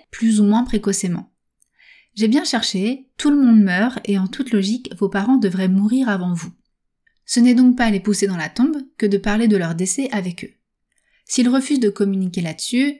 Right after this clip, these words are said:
ce qui peut se comprendre vu que la mort est un sujet tabou et que l'argent est un autre sujet tabou, d'ailleurs, <laughs> super l'épisode pour, euh, casser les tabous, prévoyez les choses de votre côté. Est-ce que vous serez seul à payer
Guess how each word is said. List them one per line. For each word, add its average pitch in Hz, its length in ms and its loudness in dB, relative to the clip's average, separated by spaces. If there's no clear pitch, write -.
ce - 100 -6
qui 196 140 -4
peut 170 160 -10
se - 80 -8
comprendre 202 560 -2
vu 180 180 -8
que 190 140 -6
la 170 300 -2
mort 240 400 2
est 180 180 -4
un 175 80 -2
sujet 180 260 -6
tabou 175 520 -4
et 175 120 -6
que 165 100 -8
l'argent 214 680 0
est 175 120 -4
un 175 120 0
autre 170 200 -4
sujet 170 280 -4
tabou, 185 420 -2
d'ailleurs, 185 400 -2
<laughs> 220 100 6
super 285 440 2
l'épisode 214 520 2
pour, 208 220 0
euh, 175 100 0
casser 214 360 0
les 180 120 -2
tabous, 170 460 -4
prévoyez 214 400 2
les 208 120 2
choses 214 280 0
de 196 80 -4
votre 185 220 -4
côté. - 340 -8
Est-ce 214 160 2
que 233 100 0
vous 226 140 0
serez 202 280 -2
seul 277 440 -2
à 185 120 -4
payer 214 640 -2